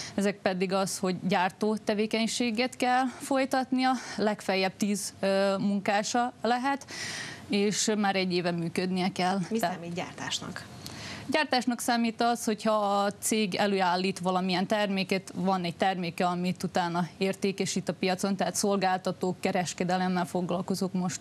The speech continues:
Speaker 1: nem tudnak pályázni.
Speaker 2: Itt mekkora egyébként a támogatások összege?
Speaker 1: A támogatások összege ebben az esetben is egymillió ötszázezer dinár,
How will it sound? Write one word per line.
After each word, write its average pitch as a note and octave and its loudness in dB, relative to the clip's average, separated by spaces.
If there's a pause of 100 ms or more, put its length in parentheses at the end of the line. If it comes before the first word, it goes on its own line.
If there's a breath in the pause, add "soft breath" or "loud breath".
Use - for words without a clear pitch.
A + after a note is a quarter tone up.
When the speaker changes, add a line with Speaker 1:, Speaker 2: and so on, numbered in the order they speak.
(120)
Speaker 1:
nem F#3 -2
tudnak F#3+ -4
pályázni. - 0 (140)
Speaker 2:
Itt A3+ -6
mekkora G#3 -2
egyébként F3 -4
a F3 -8
támogatások F3 -4
összege? - -4 (460 loud breath)
Speaker 1:
A - 0
támogatások A3 0
összege G#3 2
ebben F#3 0
az F#3+ 2
esetben F#3 0
is F#3 0
egymillió F3+ 2
ötszázezer A#3 0
dinár, A#3+ 2